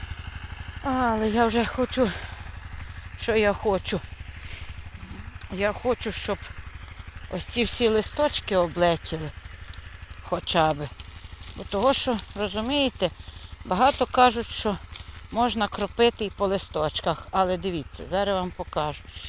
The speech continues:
Коли покропимо по листочках, ми, звичайно, не можемо покропити, обробити ось тут, коло цієї п'ятки. Ця п'ятка відломлюється і воно прямо,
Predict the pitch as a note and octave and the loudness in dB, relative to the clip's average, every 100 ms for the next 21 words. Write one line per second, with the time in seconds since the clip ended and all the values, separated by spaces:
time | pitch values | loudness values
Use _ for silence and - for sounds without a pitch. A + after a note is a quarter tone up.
0 | - - G3+ A#3+ - G#3+ A#3+ A#3 A3+ G#3+ | -12 -2 2 2 2 0 0 0 0 -2
1 | - G3 F3+ - D3 D3 - G3 A3 - | -2 -2 -2 -2 -2 -2 -4 -6 -8 -12
2 | - - - - - - - - - - | -16 -16 -18 -18 -18 -16 -16 -16 -16 -16
3 | - - - - - G3 A3 G3 F#3+ - | -16 -18 -18 -18 -10 4 4 6 0 4
4 | F3+ E3+ G#3 B3+ C#4 - F#3+ F#3+ G3+ G#3+ | 6 6 4 2 -2 -4 -2 2 2 2
5 | A#3 A3 A3 - - G3+ - F#3 - G#3 | 0 0 -2 -4 -2 -2 -2 -6 -2 -2
6 | A#3+ - B3 G3 F#3 F#3+ F3 F#3+ G#3+ - | -2 -4 -4 -2 -4 -4 -2 0 -2 -2
7 | - G#3 A#3 A#3 - G3+ A3 - - - | -2 0 0 -2 -6 -2 -2 -4 -16 -18
8 | - - G3+ G3 G#3+ F#3+ F#3 - E3+ D3 | -18 -6 -4 -2 0 0 -2 0 0 0
9 | - - D3 - - - - - - A3 | -6 -10 -12 -12 -18 -18 -18 -18 -4 -2
10 | G#3+ G#3 F3+ - F3+ E3+ E3 G#3+ C#4 C4+ | 2 6 6 4 0 0 2 4 4 2
11 | C4+ C4+ - - B3 - G3+ F#3+ F#3+ G#3 | 0 -2 0 0 0 0 -2 0 0 0
12 | G#3+ - - - - - - - - - | 0 -2 -10 -18 -20 -20 -20 -20 -20 -20
13 | - - - - - A3 G#3+ B3 D4+ D#4+ | -20 -20 -20 -20 -6 4 6 6 4 2